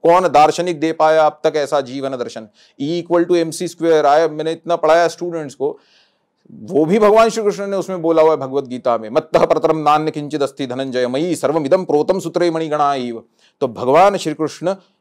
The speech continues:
जब वक्त पड़ता है तो बच्चे हैं, जब वक्त पड़ता है तो सखा हैं, वो ब-, वक्त पड़ता है तो समाज सुधारक हैं कि नहीं, ये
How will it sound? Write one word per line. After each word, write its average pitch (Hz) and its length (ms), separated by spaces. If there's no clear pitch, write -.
जब 110 480
वक्त 147 320
पड़ता 170 440
है 185 260
तो 202 240
बच्चे 127 340
हैं, 202 500
जब 113 200
वक्त 165 280
पड़ता 165 340
है 160 120
तो 165 120
सखा 180 500
हैं, 214 240
वो 214 300
ब-, 139 600
वक्त 175 200
पड़ता 180 280
है 190 60
तो 190 100
समाज 175 340
सुधारक 165 480
हैं 208 240
कि 185 200
नहीं, 160 420
ये 151 240